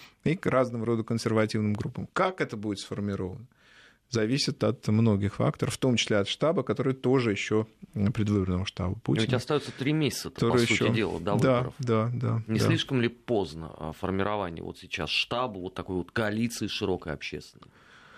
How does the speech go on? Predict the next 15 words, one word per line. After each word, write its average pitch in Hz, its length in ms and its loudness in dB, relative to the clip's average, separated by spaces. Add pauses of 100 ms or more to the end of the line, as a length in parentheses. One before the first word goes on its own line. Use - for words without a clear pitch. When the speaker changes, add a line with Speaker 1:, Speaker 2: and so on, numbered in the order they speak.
(540)
Speaker 1:
А, 143 480 4 (200)
ну, 170 300 4
с 143 80 2
другой 156 280 2
стороны, 147 420 2
когда 143 440 2
ему, 101 320 0 (140)
а, 92 800 4
заявлять-то 101 600 2
об 90 100 2
этом, 92 220 2
если 92 240 2
вот, 95 400 0
м, 101 1160 2
значит, - 640 0